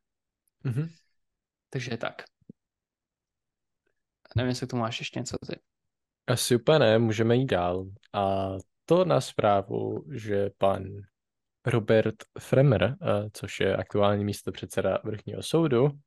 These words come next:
Speaker 1: se nestane ústavním soudcem, protože se vzdal nominace a,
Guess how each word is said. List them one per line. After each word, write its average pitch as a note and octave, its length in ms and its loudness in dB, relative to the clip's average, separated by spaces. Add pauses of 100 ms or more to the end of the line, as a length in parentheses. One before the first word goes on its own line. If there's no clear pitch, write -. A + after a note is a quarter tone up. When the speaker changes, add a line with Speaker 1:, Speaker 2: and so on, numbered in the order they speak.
(440)
Speaker 1:
se D#3 220 2
nestane G2+ 400 2
ústavním F2+ 440 -6
soudcem, A2 460 0
protože F#2 760 2
se G2 180 -6
vzdal G2 340 -2
nominace F3 640 4 (1000)
a, G2+ 600 2